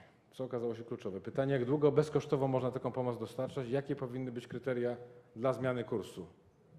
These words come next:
Nie kursu walutowego, tylko tego kursu, który został obrany. I jeżeli porównujemy zarówno politykę Banku Anglii, Fedu i B C B, widzimy, że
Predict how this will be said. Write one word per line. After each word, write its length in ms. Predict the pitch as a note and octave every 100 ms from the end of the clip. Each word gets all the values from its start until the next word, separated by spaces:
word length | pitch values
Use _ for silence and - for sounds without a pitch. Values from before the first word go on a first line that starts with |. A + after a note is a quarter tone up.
| - - - -
Nie 140 | C3+ C#3+
kursu 280 | D#3 C#3+ B2+
walutowego, 420 | B2 B2+ B2+ C#3+
tylko 300 | B2+ B2 -
tego 260 | B2+ A#2+
kursu, 320 | A#2+ B2+ A#2+ A2+
który 180 | A#2+
został 180 | G#2+ A#2
obrany. 360 | G2 F#2+ E2 D#2 - _ - - - - - - - - _ -
I 160 | D#3+ F#3+
jeżeli 260 | F3 F#3
porównujemy 680 | F3+ D#3+ D3 D#3+ E3 D3+ C3+
zarówno 380 | C#3 C#3+ C#3 B2+
politykę 500 | C3+ C3 - B2+ A#2+
Banku 360 | B2 A2+ A2+
Anglii, 400 | B2 C3 B2+ B2
Fedu 360 | A#2+ C3 A#2+ A#2+
i 120 | A2
B 180 | G2+ G#2+
C 200 | A#2 G#2+
B, 200 | B2 C#3
widzimy, 400 | B2 A#2+ C#3 B2
że 280 | A2+ A#2+